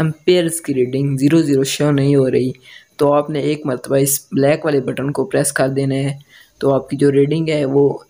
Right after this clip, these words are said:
लोड disconnect करने के बाद ज़ीरो ज़ीरो शो होगी, जैसा कि अब इस climb meter में शो होगी। एक wire पे दोस्तों आपने climb करना है। अगर आप दोनों wires पे climb करेंगे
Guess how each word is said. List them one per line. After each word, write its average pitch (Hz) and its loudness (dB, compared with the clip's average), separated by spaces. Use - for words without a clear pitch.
लोड 151 2
disconnect 143 -4
करने 131 -4
के 135 -12
बाद 131 -2
ज़ीरो 135 2
ज़ीरो 131 -2
शो 127 -2
होगी, 123 -8
जैसा 139 -6
कि 127 -2
अब 139 -2
इस 147 -2
climb 131 -2
meter 127 -4
में 127 -2
शो 135 -4
होगी। 120 -4
एक 226 0
wire 151 0
पे 151 -4
दोस्तों 139 -2
आपने 143 -4
climb 143 -4
करना 147 -4
है। 143 -6
अगर 143 -4
आप 143 -6
दोनों 156 -4
wires 147 -2
पे - -8
climb 151 -6
करेंगे 147 -8